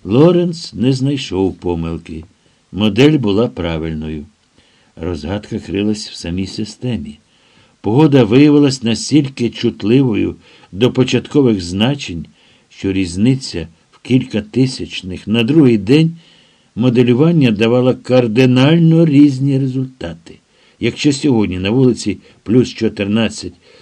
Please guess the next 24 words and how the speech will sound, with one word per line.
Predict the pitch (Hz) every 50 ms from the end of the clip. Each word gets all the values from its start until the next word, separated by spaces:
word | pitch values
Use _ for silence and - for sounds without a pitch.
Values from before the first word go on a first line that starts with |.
| _ _ _ -
вісімсот | 92 117 117 - - 127 127 127 - 139 127 127
сімдесят | - - 110 107 101 - 104 101 -
три | - 113 110
тисячних | 110 - 117 110 - - - - - - 104 87
градусів | 82 92 110 107 92 85 80 - 90 90
Цельсію, | - - 139 160 180 160 - - 87 82 78 - _ _ _ _ _ _ _
через | - - 104 98 98 87 80
два | 78 92 117 143 147
дні | 139 151 156 165 165 - - _ _
стоятиме | _ - - - 90 80 82 82 80 - 98 104 120 131 131 131 - _ _ _ _
сонячна | - - 87 87 87 87 82 - 87 87
погода. | - - 82 73 71 64 64 - - _ _ _ _ _ _ _ _ _ _ _ _ _ _ _ _ _ _ _ _ _ _
Якщо | - 110 120 - - - 160 180
ж | - - - -
температура | - 127 127 127 - 131 143 135 139 165 156 147 143
насправді | 143 139 131 - - - 127 135 127 120 113 113 120 107 104 -
плюс | - 110 135 143 131 -
чотирнадцять | - - 117 110 - 107 101 101 104 113 123 123 117 - - 95 85 82 - _ _ _ _ _ _ _ _ _ _ _ _ _ _ _ _ _ -
вісімсот | 107 107 113 113 - 135 131 127 131 - 143 143 135
сімдесят | - - 117 113 110 107 - - 113 - -
п'ять | - - 104 113 110 95 -
тисячних | _ - 113 120 107 - 107 98 - - 104 101 92
градусів | 82 90 110 113 95 82 - - - 90 82
Цельсію, | 82 - - 151 165 156 165 - - 80 80